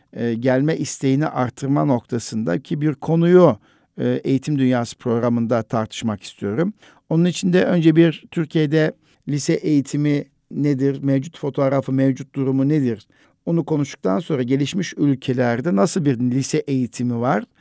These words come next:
Çocuklar liseye, e, yani, e, sıkıcı bir şekilde mi gidiyorlar? Yani keyifli mi gidiyorlar? Bunu çok merak etmişimdir. Dolayısıyla bugün Eğitim Dünyası programında bu merakımı giderecek bir sohbeti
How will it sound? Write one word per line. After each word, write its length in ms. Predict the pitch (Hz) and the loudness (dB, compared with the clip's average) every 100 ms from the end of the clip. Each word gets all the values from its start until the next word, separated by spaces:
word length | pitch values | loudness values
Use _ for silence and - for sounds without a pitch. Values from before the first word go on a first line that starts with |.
| _ _ _ | _ _ _
Çocuklar 540 | 170 165 - 196 160 | -2 -2 0 2 2
liseye, 540 | 165 156 139 139 208 254 | 2 2 4 4 2 -4
e, 120 | - 131 | -4 -2
yani, 580 | 131 156 139 139 135 - _ _ _ _ | 0 2 4 4 2 -2 _ _ _ _
e, 60 | 127 | -6
sıkıcı 460 | - - 175 185 165 | -6 -6 -2 0 0
bir 60 | |
şekilde 360 | 160 127 127 127 | 0 -2 0 2
mi 120 | 117 | 0
gidiyorlar? 560 | 113 113 113 131 170 - - | 0 0 0 2 0 -2 -8
Yani 360 | 131 131 127 120 | -4 0 0 0
keyifli 380 | 143 143 156 | 0 0 0
mi 120 | 160 139 | 0 0
gidiyorlar? 520 | 123 120 135 170 151 | -2 0 0 0 0
Bunu 180 | 165 156 | -2 0
çok 280 | 175 - _ _ _ | -2 -2 _ _ _
merak 340 | 156 160 175 151 | -2 2 2 2
etmişimdir. 680 | 120 - 110 104 101 95 87 | -2 -4 -8 -6 -4 -2 0
Dolayısıyla 520 | 160 160 - 170 156 | 2 2 2 0 0
bugün 180 | 156 156 | -2 -2
Eğitim 340 | 160 151 180 | -2 -2 0
Dünyası 420 | 143 131 120 - | 2 0 -2 -6
programında 540 | - 123 120 131 160 220 | -4 -4 -2 -4 -4 -2
bu 80 | |
merakımı 540 | 185 147 143 135 156 147 | 0 0 0 -2 -4 -4
giderecek 580 | 135 123 127 131 135 127 | -2 -4 -4 -6 -8 -10
bir 100 | 110 | -8
sohbeti 640 | 127 107 - 113 165 | -8 -8 -8 -2 0